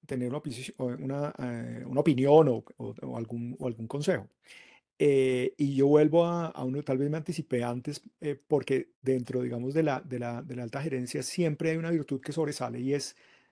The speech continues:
voy a repetirla, la virtud de la prudencia. La prudencia es, lo, lo apunté aquí, es esa virtud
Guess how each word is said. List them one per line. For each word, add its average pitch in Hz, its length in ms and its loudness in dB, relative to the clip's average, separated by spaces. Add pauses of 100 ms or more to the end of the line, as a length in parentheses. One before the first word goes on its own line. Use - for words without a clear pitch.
(140)
voy 127 120 4
a 131 40 4
repetirla, 147 580 2 (360)
la 143 100 0
virtud 139 260 2
de 131 40 6
la 143 100 4
prudencia. 147 580 2 (840)
La 156 340 8
prudencia 143 580 2
es, 160 320 -4 (320)
lo, 135 240 -8
lo 131 120 -8
apunté 120 300 -10
aquí, 113 320 -10 (140)
es 143 180 -2
esa 170 220 -4
virtud 139 460 -4